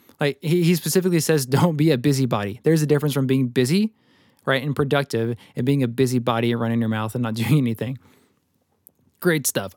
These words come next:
I would look into that. It, it's, it's one of those things I was like, "Oh my gosh, I never thought about that." And, like, here it is, so you better <laughs> believe it. But going further with a, a, a little fun news here, uh, I did make a Facebook page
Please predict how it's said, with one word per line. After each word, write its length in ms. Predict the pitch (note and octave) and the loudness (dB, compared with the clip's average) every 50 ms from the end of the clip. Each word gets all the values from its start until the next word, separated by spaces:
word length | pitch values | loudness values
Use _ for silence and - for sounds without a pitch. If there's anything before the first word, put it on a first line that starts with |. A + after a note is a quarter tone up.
| _ _ _ | _ _ _
I 180 | - F#3 G#3+ A3+ | -2 0 2 4
would 240 | G#3+ G3 F3 D3+ - - _ _ _ _ _ _ G#3 | 4 4 2 0 -4 -14 _ _ _ _ _ _ -2
look 160 | G#3+ E3+ D#3 - | 0 0 0 0
into 140 | C3+ B2+ | 0 -2
that. 240 | A2+ G#2 F#2+ - - | -4 -6 -10 -8 -8
It, 100 | - C3+ | -6 -4
it's, 240 | C#3+ C#3+ - - - | -4 -4 -4 -2 0
it's 180 | E3 F3 D3 D#3+ | 0 0 2 4
one 100 | F3+ F3 | 4 4
of 40 | |
those 100 | E3 D3 - | 4 4 2
things 120 | E3+ D#3 | 2 2
I 40 | D#3 | 2
was 80 | C#3+ C#3 | 0 -2
like, 160 | B2+ - A3 | -2 0 0
"Oh 280 | A#3+ A#3+ F#3+ D3+ C3 | 2 2 4 2 2
my 120 | A#2+ A#2+ B2+ | 0 0 0
gosh, 320 | D#3+ E3+ B2 G#2 G2+ - | 0 0 0 -2 -4 -4
I 60 | C#3 | -4
never 180 | D3+ D#3+ C3 A2+ | -2 -2 -4 -2
thought 180 | A#2 D3 C#3+ C3 | -2 0 0 0
about 240 | A#2+ A#2+ A2+ A2+ | 0 -2 -4 -2
that." 220 | - A#2+ A#2 A2+ - | -4 -4 -6 -6 -6
And, 160 | - B2+ B2+ | -6 -4 -4
like, 200 | B2 A#2+ A#2 - - - - - - _ | -4 -4 -6 -8 -12 -20 -20 -20 -20 _
here 140 | - D3+ E3+ | 0 0 2
it 80 | G3+ | 2
is, 260 | G3+ D#3 C3+ C3+ - - - - _ | 2 2 0 -2 -4 -10 -14 -20 _
so 200 | - - - A#2+ | -10 -4 -2 -2
you 260 | A2 A2 G#2+ G2+ G2+ A2 C3+ _ | 0 0 -2 -4 -4 -8 -6 _
better 180 | - D3 D3+ D3+ | 0 2 2 2
<laughs> 120 | B2 A2+ D3 | 2 2 2
believe 220 | C#3 C3+ B2 A#2 | 4 4 2 0
it. 140 | - - - _ _ - - - - - - _ _ _ _ _ _ _ _ _ _ _ _ _ _ _ _ _ _ _ | -2 -6 -12 _ _ -20 -20 -20 -20 -20 -20 _ _ _ _ _ _ _ _ _ _ _ _ _ _ _ _ _ _ _
But 260 | E3 A#2+ G2+ - D#3+ | -2 -2 0 -2 0
going 280 | E3 E3+ E3 E3 D#3 | 2 2 4 2 0
further 280 | - - F#3 F3+ E3 D#3+ | 2 2 2 4 4 4
with 140 | D#3 C#3 C3+ | 2 2 2
a, 720 | C#3 C3 B2+ B2 A#2+ A#2 B2+ B2 B2 A#2+ A#2 A#2 A#2 A#2 - _ _ _ _ _ _ _ _ - | 2 2 2 0 0 0 0 0 0 0 0 0 -2 -4 -8 _ _ _ _ _ _ _ _ -6
a, 40 | F4 | -4
a 100 | F#4 F4 | 0 2
little 160 | C#4+ G#3 E3 | 2 2 2
fun 240 | - E3+ D3 C3+ C3+ | 2 0 0 2 2
news 180 | C3 B2+ - | 2 0 0
here, 320 | - D#3 D3+ D3+ D3+ - - _ _ _ _ _ | 0 0 2 2 0 -2 -6 _ _ _ _ _
uh, 300 | D#3+ E3+ F3+ F3+ F3 C#3+ | 0 2 2 2 2 0
I 60 | F3 | 0
did 140 | E3+ G3+ G#3 | 0 2 2
make 160 | G3+ G3 G3 | 2 2 2
a 80 | G3+ F#3 | 0 -2
Facebook 420 | F3 - G#3+ A3 - - F3+ D#3+ | 0 0 -2 -2 0 -2 -4 -2
page 380 | - D#3 D#3 F#3+ F#3 - - | 0 0 0 0 -4 -8 -12